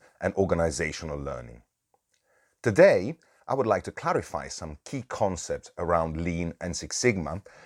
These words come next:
and show you how these methods can deliver tremendous benefit to your organization. Lean, and even more so Six Sigma, are often surrounded by an aura of mystery, and a lot of misconceptions exist,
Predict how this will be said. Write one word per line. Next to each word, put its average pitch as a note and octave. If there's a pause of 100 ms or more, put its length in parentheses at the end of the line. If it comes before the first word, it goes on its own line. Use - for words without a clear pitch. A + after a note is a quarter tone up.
(140)
and A2
show D#3+
you D3
how A2
these B2
methods A2+
can F#2+
deliver E2+
tremendous G#2
benefit E2 (180)
to G2
your D#2+
organization. C#2+ (840)
Lean, E3 (220)
and F#2+
even F#2+
more F2
so -
Six -
Sigma, F2 (120)
are -
often B2
surrounded F2+
by D#2+
an D#2 (240)
aura F2+
of D2+
mystery, D2+ (420)
and G2+
a -
lot B2
of D3+
misconceptions G#2+
exist, F#2